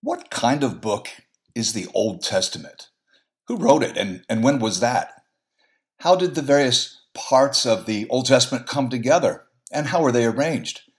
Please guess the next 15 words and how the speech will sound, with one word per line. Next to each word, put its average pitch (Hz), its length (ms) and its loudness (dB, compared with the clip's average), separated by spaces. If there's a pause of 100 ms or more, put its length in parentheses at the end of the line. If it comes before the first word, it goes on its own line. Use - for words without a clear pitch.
(280)
Are 190 80 0
some 285 240 4
parts - 380 -2
more 131 240 2
important 135 400 -2
than 127 140 2
others, 175 340 0
or 107 80 0
are - 20 0
they 101 180 4
all 101 300 4
equally 123 340 -2
important? 87 500 -8 (1040)
These 160 580 2
questions 156 800 0